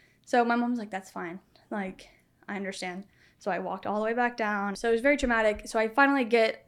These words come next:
like, the courage to go back up, and I just can't do it. I go back down, and I'm just like, you know what, defeated. And everyone's like,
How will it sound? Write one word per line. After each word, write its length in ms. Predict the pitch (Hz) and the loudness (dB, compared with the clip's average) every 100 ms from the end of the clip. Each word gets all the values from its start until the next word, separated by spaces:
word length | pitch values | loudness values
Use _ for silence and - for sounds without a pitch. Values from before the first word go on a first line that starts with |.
| - | -2
like, 240 | 214 196 | -2 -2
the 80 | 196 | -4
courage 240 | 208 196 196 | 0 -2 -2
to 60 | |
go 120 | 180 | -4
back 200 | 185 - | -4 -4
up, 340 | - 175 160 - | -4 -4 -4 -6
and 100 | 185 | -8
I 100 | 170 | -8
just 260 | 190 196 - | -10 -14 -14
can't 280 | - - | -14 -14
do 180 | - 180 | -10 -8
it. 200 | 180 - - | -6 -8 -8
I 140 | - | -10
go 260 | 208 196 196 | -10 -8 -6
back 240 | 202 190 | -8 -8
down, 480 | 180 175 180 175 180 | -8 -6 -6 -8 -8
and 140 | 180 | -10
I'm 100 | 185 | -10
just 180 | 196 - | -12 -10
like, 240 | 180 185 _ _ - _ - | -10 -10 _ _ -20 _ 0
you 60 | |
know 120 | 269 | 2
what, 200 | 269 254 | 4 4
defeated. 680 | 233 226 220 214 208 208 208 | 2 -4 -4 0 2 2 0
And 360 | 196 208 214 208 | 0 -2 -2 -2
everyone's 380 | 214 233 226 226 | 0 0 0 -4
like, 180 | 233 | -6